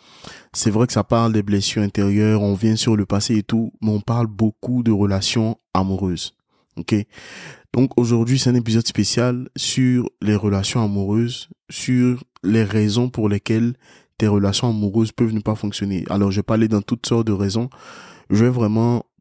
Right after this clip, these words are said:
parler de la fondation. La fondation d'une relation amoureuse.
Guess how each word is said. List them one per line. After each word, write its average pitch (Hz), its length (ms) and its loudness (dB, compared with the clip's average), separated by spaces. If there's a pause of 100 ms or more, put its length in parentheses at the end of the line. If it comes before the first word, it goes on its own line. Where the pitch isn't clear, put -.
parler 107 600 2 (240)
de 107 100 2
la 104 160 2
fondation. 104 800 -2 (320)
La 104 140 0
fondation 107 520 0
d'une 120 220 0
relation 107 380 0
amoureuse. 110 560 0